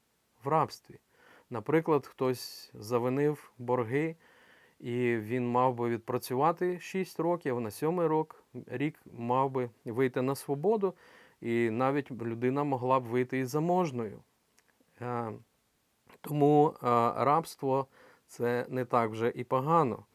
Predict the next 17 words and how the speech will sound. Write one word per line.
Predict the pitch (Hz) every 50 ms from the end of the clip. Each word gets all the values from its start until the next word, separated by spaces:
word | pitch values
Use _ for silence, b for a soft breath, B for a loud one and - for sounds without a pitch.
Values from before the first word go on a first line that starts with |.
| b b b b b _
Це | - - 131 127 139
історичний | - 156 131 - - 147 151 160 156 - - 127 117
такий | - 117 - - 120 107
контекст. | - 120 120 123 110 - 117 95 - - - -
"Хто | - - - 175 180 190
з | 175 151
вас, | 156 165 175 180 170 - -
мавши | 135 139 147 147 156 147 - - 165 156
раба, | 165 160 143 123 113 123 147 b b b b b b b b -
що | - - - 160 180 -
оре | - 151 147 147 147 165 160
чи | - - 160 156
пас-, | 139 - 170 165 - - - - -
чи | - - 143
пасе, | - 160 160 - - - 135 131 139
скаже | - - - - - 170 170 180 175 147 160 147
йому, | 143 139 123 117 104 98